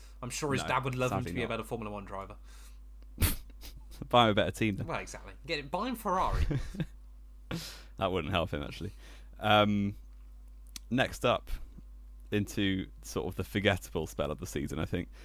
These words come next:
Speaker 2: Uh, the Spanish Grand Prix, which actually was quite good this year, surprisingly. Um, we saw a bit of tempers flaring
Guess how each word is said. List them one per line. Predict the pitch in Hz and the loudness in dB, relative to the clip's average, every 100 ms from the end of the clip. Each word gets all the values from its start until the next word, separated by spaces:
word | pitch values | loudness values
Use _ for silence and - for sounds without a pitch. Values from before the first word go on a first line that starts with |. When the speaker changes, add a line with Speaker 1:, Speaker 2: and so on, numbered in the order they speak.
| - - - | -16 -16 -2
Speaker 2:
Uh, | 95 98 92 | 4 6 6
the | 82 | 2
Spanish | - - 117 135 - | -6 -2 0 0 -2
Grand | 110 110 | 0 2
Prix, | 104 117 | 4 4
which | 95 101 | 4 2
actually | 151 165 131 | 2 2 4
was | 117 - | 4 4
quite | 113 92 | 0 2
good | 110 95 | -2 -4
this | - - | -6 -4
year, | 80 101 | -4 -4
surprisingly. | - 98 98 80 82 76 92 - - - - - - | -8 -2 0 0 -2 -2 -2 -4 -12 -12 -14 -14 2
Um, | 104 104 107 107 101 - - | 6 8 6 4 2 0 -2
we | 107 | -2
saw | - 127 117 113 104 - - - - - - | 2 6 8 10 8 4 -10 -12 -16 -14 -2
a | 110 | 4
bit | 101 | 4
of | 95 | 4
tempers | - 117 101 101 - | 2 2 4 2 2
flaring | - 95 92 92 104 | 2 4 4 2 0